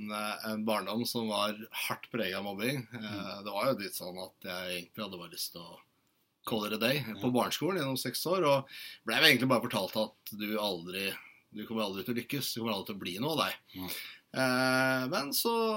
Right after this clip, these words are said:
Speaker 1: har jeg prøvd å bruke det til noe positivt. Man, altså, motgang møter vi alle. Noen er litt uheldigere enn andre, og det er sikkert fo-, det er folk som har hatt mye verre enn meg.
Speaker 2: Mm.
Speaker 1: Jeg hadde egentlig forholdsvis bra, for jeg hadde fantastiske foreldre.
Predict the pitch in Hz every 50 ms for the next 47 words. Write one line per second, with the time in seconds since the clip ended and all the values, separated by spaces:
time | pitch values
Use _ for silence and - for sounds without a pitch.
0 | 208 208 208 196 190 185 185 180 165 - - 170 180 180 180 180 175 175 160 160
1 | 165 156 160 151 123 104 - - 127 123 113 113 135 120 - 117 - - - 170
2 | 185 185 - - 170 165 160 139 147 127 151 160 165 151 123 - - - - 147
3 | 147 143 131 107 104 120 127 123 107 120 139 139 135 120 113 123 123 127 127 123
4 | 120 123 123 120 117 117 - - 123 117 110 95 98 104 117 123 120 110 101 123
5 | 165 214 240 185 151 143 135 131 127 123 123 120 120 113 - - 123 113 117 120
6 | - 123 - - 113 113 110 127 117 110 - 123 110 110 113 110 - 120 120 113
7 | 98 92 90 98 113 151 202 196 117 101 160 233 220 - - - - - 101 135
8 | 131 123 135 139 104 98 92 - 185 226 220 185 139 123 113 - - 98 80 -
9 | - 98 90 90 107 117 143 147 147 120 110 113 117 110 - - - 117 - -
10 | - - - 117 110 - - 127 - - 123 107 92 87 90 110 147 214 226